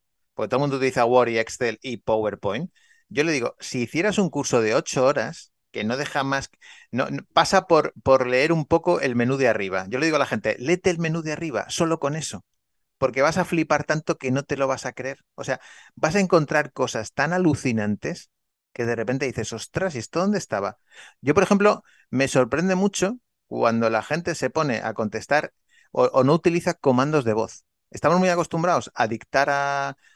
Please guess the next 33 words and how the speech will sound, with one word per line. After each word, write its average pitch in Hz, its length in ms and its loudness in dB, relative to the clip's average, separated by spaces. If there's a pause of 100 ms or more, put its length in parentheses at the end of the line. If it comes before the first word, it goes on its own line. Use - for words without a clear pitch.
al 131 120 2
WhatsApp, 180 400 2 (300)
pero 123 200 0
no 131 200 4
estamos 170 440 -2
acostumbrados 110 440 -2
a 107 60 -4
dictar 104 200 -4
al 104 80 -2
ordenador. 98 440 -6 (460)
Entonces 143 260 0
yo, 165 80 4
por 170 100 4
ejemplo, 135 420 0 (300)
todos, 151 600 4 (120)
absolutamente 135 960 -2
todos 160 280 -2
los 151 160 -4
emails 151 400 -6
los 117 200 -2
contexto-, - 680 -6
los 127 180 -6
contesto 123 320 -6
dictando, 104 600 -6
todos. - 360 -2 (960)
Entonces 143 240 -2
aquí 175 400 0 (120)
es 147 200 0
donde 127 300 0
realmente 151 340 -2
sabes 165 360 -2
si - 180 -6
pronuncias 151 640 -4